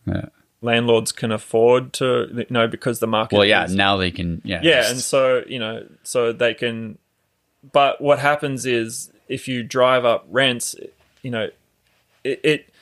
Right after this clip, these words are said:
Speaker 2: the incentive structure is that the individual owning the house will push up the rent because that's what the market is going for, so they can make more money on that. Happy days for them.
Speaker 1: Mm-hmm.
Speaker 2: But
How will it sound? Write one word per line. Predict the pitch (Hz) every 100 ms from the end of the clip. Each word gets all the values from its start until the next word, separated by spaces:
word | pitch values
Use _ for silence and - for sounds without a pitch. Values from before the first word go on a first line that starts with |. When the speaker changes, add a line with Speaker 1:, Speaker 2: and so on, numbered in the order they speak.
| _ _ _ -
Speaker 2:
the | 151
incentive | 139 - 160 175 156
structure | - 143 - 143 123
is | 117 117
that | 113 -
the | 120 107
individual | 131 131 123 117 117 107
owning | 110 117 127
the | 127
house | 131 131 -
will | 117
push | - 127 117
up | 113 101
the | 113
rent | 139 117
because | 117 127 113
that's | 107 -
what | 120 -
the | 107
market | 113 107 110 110 107
is | -
going | 123 127 117
for, | - 107
so | - 117
they | 110
can | - 113
make | 107 98
more | 110 104
money | 110 123 139
on | 110 104
that. | 104 117 - _ _ -
Happy | 127 - 113
days | 110 110 -
for | 95
them. | 131 131 120
Speaker 1:
Mm-hmm. | 117 90 87
Speaker 2:
But | 117 110